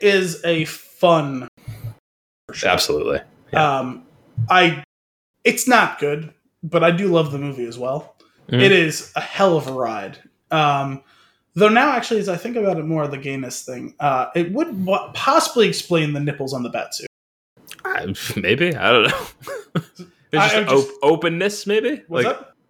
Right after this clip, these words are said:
Speaker 2: like, openness to sexuality, maybe?
Speaker 1: Well, I mean, it's just like, okay, so we've, we've given him rippling muscles within the rubber of the suit. Like, why not? Let's just make it as close to a man's torso as possible.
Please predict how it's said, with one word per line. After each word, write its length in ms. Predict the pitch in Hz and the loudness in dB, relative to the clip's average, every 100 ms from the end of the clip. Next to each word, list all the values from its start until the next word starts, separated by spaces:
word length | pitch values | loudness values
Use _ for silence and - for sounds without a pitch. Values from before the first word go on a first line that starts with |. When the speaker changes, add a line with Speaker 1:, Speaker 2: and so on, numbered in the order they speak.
| - | 0
Speaker 2:
like, 220 | 120 107 | 0 2
openness 560 | 120 139 131 127 131 - | 2 2 0 0 -2 -4
to 100 | 127 | -6
sexuality, 580 | 135 131 123 117 143 160 | -4 -4 -2 0 0 0
maybe? 300 | 175 180 202 - _ _ _ _ _ | -2 -4 -6 -12 _ _ _ _ _
Speaker 1:
Well, 180 | 214 262 | 2 4
I 100 | 254 | 6
mean, 100 | 247 | 4
it's 80 | 247 | 0
just 140 | 247 240 | 0 0
like, 180 | 220 | 0
okay, 300 | 208 208 185 | -2 0 -2
so 140 | 175 185 | -2 -4
we've, 380 | 185 190 170 185 | -4 -6 -8 -8
we've 200 | 196 196 | -6 -4
given 240 | 254 269 | -2 -2
him 220 | 233 220 185 | -2 -2 -2
rippling 360 | 202 185 175 | -2 -2 0
muscles 360 | 175 175 165 139 | 0 -2 -6 -6
within 360 | 160 - 185 175 | -10 -4 -2 0
the 80 | 156 | 0
rubber 380 | 170 160 151 | 0 2 0
of 160 | 143 135 | -2 -6
the 80 | 143 | -8
suit. 400 | - 156 131 - | -6 -6 -8 -12
Like, 200 | 135 131 | -14 -10
why 140 | 135 | -8
not? 180 | 135 156 | -6 -4
Let's 140 | 170 170 | -4 -2
just 180 | 175 | -2
make 200 | 185 190 | 2 4
it 140 | 185 185 | 2 2
as 140 | 185 | -2
close 280 | - 185 170 | 0 0 0
to 100 | 170 | 0
a 40 | |
man's 300 | 160 156 151 - | 0 -2 -4 -4
torso 360 | 156 143 139 | -4 -2 -6
as 80 | 123 | -6
possible. 480 | 135 117 - 120 | -6 -8 -8 -12